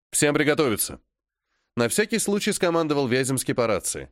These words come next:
"В случае чего, первые три машины максимально ускоряются, остальные тормозят.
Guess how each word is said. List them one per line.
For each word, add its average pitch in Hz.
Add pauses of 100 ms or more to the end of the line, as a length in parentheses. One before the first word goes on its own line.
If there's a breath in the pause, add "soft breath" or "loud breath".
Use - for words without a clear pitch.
(840)
"В -
случае 143
чего, 147 (180)
первые 135
три 131
машины 139
максимально 135
ускоряются, 139
остальные 127
тормозят. 117